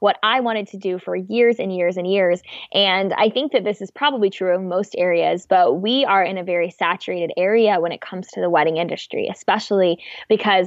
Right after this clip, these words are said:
I am right in between Richmond, Virginia, and Washington, D C. So there are just tons and tons of wedding vendors scattered across the, you know, two-hour radius of where I live. So I knew very early on that I was going to have to do something to set myself apart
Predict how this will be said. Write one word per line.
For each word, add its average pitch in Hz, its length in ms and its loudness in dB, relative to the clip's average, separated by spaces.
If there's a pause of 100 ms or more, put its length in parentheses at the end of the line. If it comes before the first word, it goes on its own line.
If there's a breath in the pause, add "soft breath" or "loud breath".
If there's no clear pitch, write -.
I 180 200 0
am 180 180 -2
right 208 200 2
in 214 120 -2
between 185 400 -8
Richmond, 247 360 -2
Virginia, 240 600 2 (100)
and 180 400 -4
Washington, 185 520 -2
D 165 120 -2
C. 285 460 2 (140)
So 214 240 2
there 202 240 2
are 196 180 2
just 196 220 -6
tons 294 340 -4
and 226 140 0
tons 202 240 -2
of 190 80 2
wedding 185 280 2
vendors 180 340 -2
scattered 208 340 0
across 190 400 -2
the, 180 180 -4
you 190 140 -6
know, 175 120 -8 (140)
two-hour 202 460 2
radius 185 400 -2
of 180 100 -4
where 175 160 -4
I 165 120 -2
live. 190 320 2 (320 loud breath)
So - 120 0
I 214 200 2
knew 254 500 2
very 262 280 4
early 196 300 2
on 165 280 -4
that 175 100 2
I 180 120 4
was 190 140 -2
going 185 240 -4
to 190 80 -6
have 180 280 -4
to - 100 -10
do 175 260 0
something 208 540 -2
to 208 100 -4
set - 260 -2
myself 180 420 -2
apart - 500 0